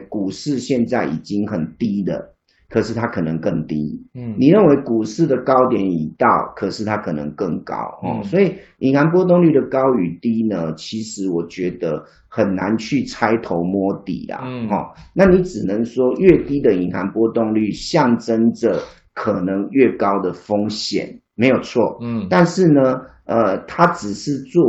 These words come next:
Speaker 1: 为众多风险的其中一个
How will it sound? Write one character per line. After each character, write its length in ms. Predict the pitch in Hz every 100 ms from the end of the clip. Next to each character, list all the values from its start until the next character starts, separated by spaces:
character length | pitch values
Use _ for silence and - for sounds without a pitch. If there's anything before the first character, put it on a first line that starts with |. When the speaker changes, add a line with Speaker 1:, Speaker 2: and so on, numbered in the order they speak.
| 101
Speaker 1:
为 400 | 95 95 80 -
众 360 | _ 220 147 127
多 240 | 131 127 127 -
风 220 | 131 135
险 440 | 135 104 78 76
的 140 | 92 87
其 320 | - - 104
中 280 | - 110 110
一 120 | 104 107
个 380 | - 90 - -